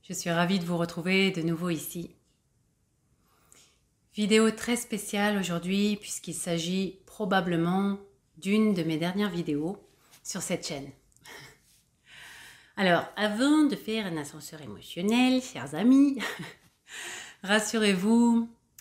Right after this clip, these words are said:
euh, je vais continuer à œuvrer, à partager, euh, de nouveaux messages, voilà, dans un nouveau format, euh, ici et ailleurs, euh, sous un format podcast. Pourquoi ?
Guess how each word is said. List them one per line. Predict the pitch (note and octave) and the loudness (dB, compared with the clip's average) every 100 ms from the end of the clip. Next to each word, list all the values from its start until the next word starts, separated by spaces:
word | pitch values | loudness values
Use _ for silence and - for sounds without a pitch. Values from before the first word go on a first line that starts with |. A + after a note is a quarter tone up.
| - | -10
euh, | F#3 F3+ | -6 -4
je | E3+ | -2
vais | F3 F3 | -4 -4
continuer | F#3 - F3+ F#3 F3+ | -4 -4 -2 0 0
à | E3 - | -2 -2
œuvrer, | F#3 F3+ F3 G3 A#3 A#3 | -4 -4 -2 2 2 2
à | |
partager, | - D#3+ - F3 E3+ G3 D4 - _ _ - - _ _ | -2 -8 -8 -6 -2 -4 -4 -12 _ _ -20 -20 _ _
euh, | E3+ E3+ | -4 -4
de | D#3+ | 0
nouveaux | E3 F#3 G#3 | 0 2 2
messages, | G3+ F#3+ D#3+ G3 G#3 - - - - - _ _ _ _ - | 0 0 -2 -2 -4 -8 -12 -20 -20 -20 _ _ _ _ -2
voilà, | F3+ F3+ | 0 2
dans | F#3+ F3+ | 0 2
un | F3 F3 F3 F3 E3+ E3+ | 2 4 2 0 -2 0
nouveau | G3 G#3+ A#3+ | 0 2 -2
format, | - E3+ D3 - - _ _ - - | -2 -2 -2 -4 -16 _ _ -18 -6
euh, | F3 E3 E3 D#3+ - | -2 -2 -2 -4 -2
ici | G3 - G#3 G3+ - | -4 -4 -2 -2 0
et | D#3 | -2
ailleurs, | D3+ D#3 G3 G#3+ - _ _ _ _ _ _ _ _ - - - - - _ | -2 -2 -2 -2 -6 _ _ _ _ _ _ _ _ -12 -12 -12 -20 -20 _
euh, | F#3+ E3+ | -8 -6
sous | - F#3 | -2 -2
un | |
format | F3+ F3 F#3+ G#3+ A3 - | 0 2 6 6 4 -2
podcast. | F#3+ - D#3 C#3 - - - _ _ | -6 -6 -12 -12 -14 -16 -20 _ _
Pourquoi ? | G3+ - A3+ A#3 C4 C#4 | -10 -6 0 2 2 0